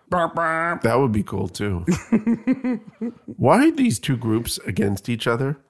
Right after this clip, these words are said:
Speaker 1: Competition. Friendly competition.
Speaker 2: No, no, no. The fishermen versus the runners.
Speaker 1: Because you don't want people slapping around in the water when you're trying to go fishing.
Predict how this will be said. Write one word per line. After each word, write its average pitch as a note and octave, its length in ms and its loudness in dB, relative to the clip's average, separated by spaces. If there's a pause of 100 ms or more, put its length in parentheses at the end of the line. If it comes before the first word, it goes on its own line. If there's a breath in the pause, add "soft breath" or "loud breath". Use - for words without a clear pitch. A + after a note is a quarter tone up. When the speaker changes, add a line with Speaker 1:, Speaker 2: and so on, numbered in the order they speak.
(160)
Speaker 1:
Competition. F#3 720 -2
Friendly D3 340 -4
competition. E3 760 -6 (140)
Speaker 2:
No, C#3 160 8
no, A#2+ 160 4
no. F2+ 240 -2 (180)
The B2+ 180 2
fishermen D3 680 2
versus A2+ 600 0
the A#2 100 2
runners. G#2 600 0 (120)
Speaker 1:
Because A3 640 2 (100)
you A#3 320 4
don't D#4 340 4
want A3+ 340 0
people A3+ 540 0
slapping A3 520 2
around G3+ 360 2
in F#3+ 60 0
the F#3 100 0
water F#3 340 2
when D#3+ 160 0
you're D#3+ 100 -4
trying F3+ 260 -2
to F3+ 60 -2
go F3 120 2
fishing. - 480 0